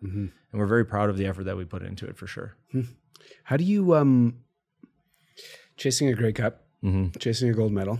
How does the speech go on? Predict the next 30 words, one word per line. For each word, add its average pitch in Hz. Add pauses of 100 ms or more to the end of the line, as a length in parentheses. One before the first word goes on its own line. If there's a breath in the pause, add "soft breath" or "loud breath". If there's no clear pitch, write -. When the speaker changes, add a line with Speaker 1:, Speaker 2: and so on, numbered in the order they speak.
Speaker 2:
Mm-hmm. 95 (1500 soft breath)
Speaker 1:
like, 95 (960)
one 117
has 117
a -
giant 110
team 107 (200)
Speaker 2:
Mm-hmm. 92 (180)
Speaker 1:
behind 104
you, 110 (180)
in 95
front 101
of 101
you, 104 (160)
with 107
you, 107
and 104
then 95
Speaker 2:
Mm-hmm. 95
Speaker 1:
the 101
bobsled 104 (960)
group 113
is 101
pr-, -
obviously 107
smaller. 110 (1200 soft breath)
Is 113
it 127
similar? 151
Like, 127